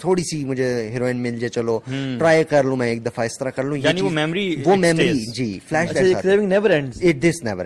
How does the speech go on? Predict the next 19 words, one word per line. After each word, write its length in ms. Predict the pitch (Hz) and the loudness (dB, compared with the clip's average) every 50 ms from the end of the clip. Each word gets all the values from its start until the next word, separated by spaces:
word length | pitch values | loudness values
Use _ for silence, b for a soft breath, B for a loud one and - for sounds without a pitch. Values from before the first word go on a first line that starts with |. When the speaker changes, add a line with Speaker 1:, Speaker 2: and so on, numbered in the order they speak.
| 87 87 | -6 -8
Speaker 1:
ends। 560 | 82 82 - - - _ _ _ _ - 127 | -12 -16 -18 -20 -20 _ _ _ _ -6 0
Speaker 3:
आपको 120 | 135 165 | 2 2
Speaker 1:
ये 60 | 151 | 4
Speaker 3:
याद 160 | 147 151 180 214 | 4 4 2 2
है, 60 | 240 | 0
Speaker 1:
it 60 | 226 | -2
Speaker 3:
एक 60 | 196 | -2
दफ़ा 400 | 196 190 190 185 165 - - - 120 | -2 -2 -2 -2 -4 -4 -8 -12 -16
हमें 200 | 135 135 135 131 | -12 -10 -10 -8
बात 200 | 120 117 117 127 | -6 -6 -6 -6
करते 240 | - 135 127 - 139 | -8 -14 -14 -12 -12
हैं, 60 | 131 | -12
मैंने 80 | 127 123 | -12 -12
कहा 120 | 123 123 | -12 -12
था 120 | 120 - 143 | -12 -12 -12
कि 140 | - 143 131 | -12 -10 -10
the 80 | 135 | -8
addiction 360 | 123 110 123 131 139 - - | -8 -6 -6 -6 -8 -6 -8
never 280 | 180 156 135 131 135 | -8 -6 -6 -6 -6